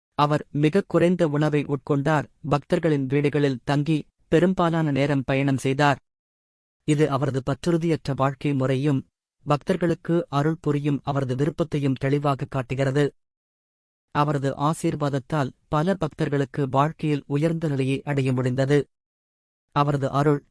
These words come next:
பக்தர்களின் உலகியல் மற்றும் ஆன்மீக முன்னேற்றத்திற்கு உதவியது. அவரது பக்தர்களுக்கு உடல் மற்றும் மனநோய்களில் இருந்து விடுதலை கிடைத்து,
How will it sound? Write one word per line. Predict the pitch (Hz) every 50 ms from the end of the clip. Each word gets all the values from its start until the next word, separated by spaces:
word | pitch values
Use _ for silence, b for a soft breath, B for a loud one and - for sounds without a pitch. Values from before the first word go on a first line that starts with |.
| _ _ _
பக்தர்களின் | - 147 147 - - 214 196 180 175 165 151 -
உலகியல் | - 147 147 156 143 147 151 147 139 -
மற்றும் | - 147 135 - - 135 123 -
ஆன்மீக | - 135 143 151 165 170 170 165 147 160 147
முன்னேற்றத்திற்கு | 135 139 143 147 147 - - 147 - - 127 - - - 139
உதவியது. | 127 131 131 131 123 123 131 135 143 147 139 - _ _ _ _ _ _ _ _ _ _ _ _ _ _ _ _ _
அவரது | - 147 147 151 151 135 135
பக்தர்களுக்கு | 127 131 139 - - 175 170 160 156 151 139 - - 175 180 -
உடல் | - 147 151 170 175 -
மற்றும் | - 139 143 - - 147 131 120 127
மனநோய்களில் | 135 143 165 170 165 147 147 143 147 143 127
இருந்து | 127 135 135 139 143 143 156 160 156 156
விடுதலை | 147 147 147 147 151 143
கிடைத்து, | 135 - 147 135 131 120 - - 160